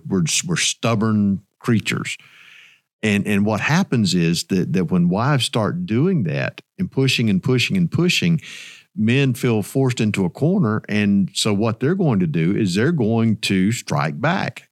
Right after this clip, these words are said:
And the way they strike back is, is to either just, uh, rebel completely and say, "I'm not going, I'm not gonna do this,"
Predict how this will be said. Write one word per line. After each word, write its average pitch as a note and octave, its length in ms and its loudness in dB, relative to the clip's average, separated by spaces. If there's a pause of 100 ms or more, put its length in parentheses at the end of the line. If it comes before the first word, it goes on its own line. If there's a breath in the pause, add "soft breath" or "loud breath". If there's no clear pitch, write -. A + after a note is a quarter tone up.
And F#2 160 4
the F2+ 40 2
way F2+ 180 2
they F2 160 2
strike D#2 380 -2
back F2+ 380 -2
is, D#2 260 0 (420 loud breath)
is F2 300 0
to E2 100 -2
either F2 380 2
just, - 540 -2
uh, D#2 100 0
rebel E2+ 460 0
completely F2+ 540 0
and G#2+ 100 0
say, E2+ 160 0
"I'm D#2+ 140 2
not D#2 200 0
going, A#2 380 0
I'm D#2+ 140 0
not D2 120 -2
gonna D#2 200 -2
do G2+ 200 0
this," C3+ 300 0